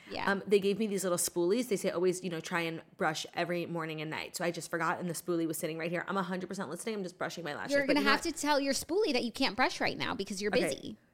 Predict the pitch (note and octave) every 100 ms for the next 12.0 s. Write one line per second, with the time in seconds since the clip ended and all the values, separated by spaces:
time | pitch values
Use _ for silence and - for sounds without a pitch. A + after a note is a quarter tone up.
0 | - - - A3 G#3+ A#3 A#3+ - F#3 E3
1 | D#3+ F2+ D#3 - G#2+ D#3 - - - -
2 | - - _ _ - A3 - - - -
3 | - - A3+ D#3 F3+ G3+ G3+ G3 G#3 E4
4 | - D4 C#4 C#4+ - G#4 A#4 C4+ G#3 G#3+
5 | G#3 G3 G#3 G#3+ D4+ D#4+ A#3 G#3+ G#3 G#3
6 | A3 A3+ G3+ F#3+ F#3 F3 A3 D#4+ D#4 C#4
7 | B3+ A3 G#3 F#3+ G3+ F#3 E3+ F#3 F3 E3
8 | E3+ G#3 A3 A#3+ C4 B3+ A3+ E3+ F3+ -
9 | F#3 D#3+ F3+ - - - C4 B3+ F4 A4
10 | B3 A#3 A3 G#3+ G#3+ - _ _ _ -
11 | B3 F#4 A#3+ G3 G3 D4 A3 - - F#3